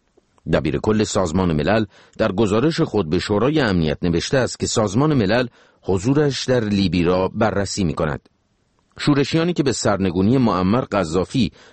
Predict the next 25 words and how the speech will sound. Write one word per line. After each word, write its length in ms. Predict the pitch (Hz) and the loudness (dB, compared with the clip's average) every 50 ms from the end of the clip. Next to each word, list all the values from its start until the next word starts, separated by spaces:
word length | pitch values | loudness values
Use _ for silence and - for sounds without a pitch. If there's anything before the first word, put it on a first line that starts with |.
| _ - | _ -2
در 120 | 95 85 | -2 -2
سال 380 | - - - 104 95 87 92 90 | -2 -2 -2 0 0 0 0 0
دو 200 | 78 85 87 78 | 0 0 0 2
هزار 360 | 85 90 76 82 90 80 82 | 0 0 0 0 0 0 0
و 60 | 85 | 0
یازده 500 | 78 82 95 92 85 78 - 143 135 113 - | 0 0 0 0 0 -2 -2 -2 -2 -2 -2
کمک 260 | - 101 92 92 82 | -2 0 0 0 0
کردند، 460 | - 110 107 95 104 139 143 120 - - - - - _ _ _ _ _ | 0 -2 -2 0 0 0 0 -2 -4 -8 -18 -20 -20 _ _ _ _ _
حالا 300 | - 82 78 78 98 113 | -4 -2 0 0 2 2
در 160 | 113 110 101 | 0 0 0
مبارزه‌شان 840 | 95 95 92 82 85 80 82 85 85 117 139 123 - - 113 113 107 | 0 0 0 0 0 0 0 0 0 0 0 0 0 0 0 0 0
برای 340 | 87 82 76 85 87 82 80 | 0 0 -2 -2 -2 -2 -4
کسب 400 | - - 95 80 - - - 87 - | -6 -6 -6 -6 -4 -4 -4 -4 -2
قدرت 460 | - 90 85 78 85 123 127 127 - - _ _ _ - | 0 0 0 0 0 0 0 -2 -4 -10 _ _ _ -8
و 160 | - 85 101 - - | -4 -2 -2 -2 -2
کنترل 520 | - - 104 95 85 - 110 127 135 139 139 | -2 0 0 0 0 0 0 2 2 2 0
ذخایر 540 | 110 85 101 92 87 - 92 95 107 123 - - - | 0 0 -2 -4 -2 0 0 2 2 0 0 -2 -2
عظیم 340 | 98 104 85 98 123 147 139 | -4 -4 0 0 2 2 2
نفت 320 | 127 113 98 82 - - | 2 2 0 -2 -2 -4
لیبی، 420 | 87 76 73 76 67 104 117 120 117 - - - - _ | -4 -2 -2 0 2 2 2 2 0 -2 -10 -20 -20 _
سلاح‌هایشان 880 | - - - - 110 92 80 69 - - 90 87 85 82 - 104 98 92 | -10 -4 -2 0 2 2 0 -2 -2 -2 0 0 0 0 0 0 0 2
را 140 | 87 98 98 | 2 0 0
به 160 | 98 95 98 | 0 -2 -4
سوی 240 | - - - 80 69 | -4 -4 -6 -4 -2
یکدیگر 760 | 80 90 90 92 104 95 - - 107 98 82 110 104 85 | -2 0 0 0 -2 -2 -2 -2 -2 0 2 2 0 0